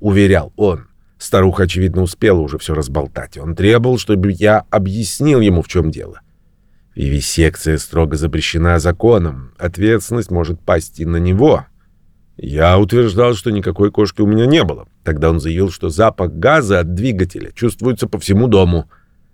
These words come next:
С этим я, конечно, согласился. Он все вертелся вокруг меня, стараясь прошмыгнуть в комнату, заглядывая туда сквозь свои очки в серебряной оправе, и вдруг меня охватил страх.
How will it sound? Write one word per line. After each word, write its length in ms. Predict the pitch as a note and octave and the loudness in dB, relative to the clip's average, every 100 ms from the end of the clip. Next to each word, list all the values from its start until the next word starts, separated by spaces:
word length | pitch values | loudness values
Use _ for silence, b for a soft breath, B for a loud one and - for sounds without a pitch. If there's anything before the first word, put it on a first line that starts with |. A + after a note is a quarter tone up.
| _ | _
С 180 | - - | -18 -8
этим 320 | C2 C#2 D#2 | -6 -2 2
я, 160 | D#2+ D#2 | 4 4
конечно, 460 | F#2+ E2+ C#2+ - D2+ | 2 2 0 -4 -6
согласился. 680 | - E2+ D#2 - A#1+ - - _ _ | -2 0 -2 -6 -16 -18 -20 _ _
Он 220 | G#2 A2+ | -6 -6
все 180 | G#2 A#2+ | -2 0
вертелся 540 | A#2 A#2+ D#3 C#3+ G2+ G2+ | 2 2 2 2 2 0
вокруг 320 | F2 G#2 - | 0 -4 -2
меня, 260 | G2+ A#2 G2+ | 0 0 -2
стараясь 340 | G2+ A2 F2+ | 0 0 0
прошмыгнуть 580 | - G#2+ G#2+ G#2+ B2 A#2 | -2 -2 -2 -2 -2 -4
в 80 | - | -4
комнату, 720 | C#3+ D#3 G2+ F2 - - b b b | 2 2 2 -2 -8 -18 b b b
заглядывая 560 | D#2+ F2+ F2 F2+ D2+ D#2 | -2 0 2 2 0 -6
туда 240 | D#2+ D#2 | -4 -4
сквозь 320 | - E2+ D#2 | -4 -4 -4
свои 260 | - E2+ F2 | -4 -2 -2
очки 400 | E2+ - F#2 D#2 | -4 -6 -10 -8
в 60 | |
серебряной 500 | - F2 E2+ D#2+ F2 | -4 -2 -2 0 0
оправе, 380 | F#2 A2+ D3+ A2 | 0 2 2 2
и 40 | G#2 | 2
вдруг 420 | A2+ D3+ G2+ B B B _ _ - | 2 2 0 B B B _ _ -2
меня 280 | E2+ A#2+ A#2 | 0 2 0
охватил 600 | G2 G#2 - C3 G#2 - | 0 -2 -2 -2 -2 -6
страх. 720 | - - C#3 D#3 A2 - | -16 -8 -2 0 0 -4